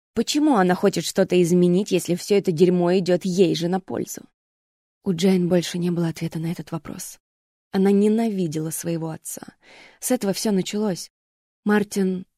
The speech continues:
изнасиловал ее, когда она была ребенком,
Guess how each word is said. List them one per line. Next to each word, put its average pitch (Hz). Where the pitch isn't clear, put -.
изнасиловал 185
ее, 160
когда 170
она 165
была 165
ребенком, 170